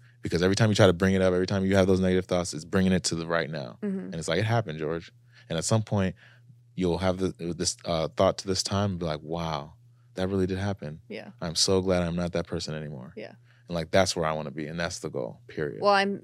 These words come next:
Speaker 2: I'm so deeply proud of you, one, for owning your story,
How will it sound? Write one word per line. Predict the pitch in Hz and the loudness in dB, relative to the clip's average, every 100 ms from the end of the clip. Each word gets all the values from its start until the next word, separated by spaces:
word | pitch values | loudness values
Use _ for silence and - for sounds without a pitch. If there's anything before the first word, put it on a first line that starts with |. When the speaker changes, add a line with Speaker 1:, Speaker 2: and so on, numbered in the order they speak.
| - | -2
Speaker 2:
I'm | 202 196 190 180 - - - - _ - | 0 2 -2 -6 -12 -16 -14 -16 _ -10
so | - - 226 220 214 220 208 | -6 2 6 6 4 2 -2
deeply | 175 202 202 196 190 | -4 -4 -4 -2 -2
proud | - 180 | -2 -6
of | 180 185 | -4 -4
you, | 180 190 202 - | -2 -2 -6 -12
one, | - 190 190 196 | -6 0 0 0
for | 196 208 | -2 -2
owning | 190 185 | -2 -4
your | 190 | -6
story, | - 175 165 160 185 196 | -6 -4 -4 -2 -4 -8